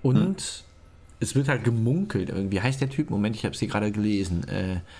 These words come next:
Speaker 1: der in der Homebrew-Szene bekannte User Pluto mit Doppel-O. Ähm, hier ist auch eine Twitter-Nachricht von ihm. Ähm, hat gesagt, dass, äh, wohl in der Firmware fünf Punkt null,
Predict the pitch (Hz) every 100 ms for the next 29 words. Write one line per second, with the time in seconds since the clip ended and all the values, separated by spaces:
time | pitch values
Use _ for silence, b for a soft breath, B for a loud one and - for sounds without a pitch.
0 | B B B B - 110 147 143 131 120
1 | 247 254 139 175 - - 180 170 151 170
2 | 185 151 135 180 156 135 - 208 330 220
3 | 120 113 107 104 85 95 147 107 80 95
4 | 143 175 - B B B B B B B
5 | B B - 107 107 107 120 104 98 87
6 | 151 147 101 82 92 - 95 90 120 196
7 | 214 - 110 110 110 107 110 104 - -
8 | - - - - - - 123 - 123 117
9 | 113 107 110 131 - 110 - - - -
10 | 104 101 101 98 98 92 B B B B
11 | B - - 107 107 104 101 98 - -
12 | - - - - 135 165 156 151 139 131
13 | - 151 170 147 143 135 135 160 175 -
14 | - 147 135 127 139 151 156 160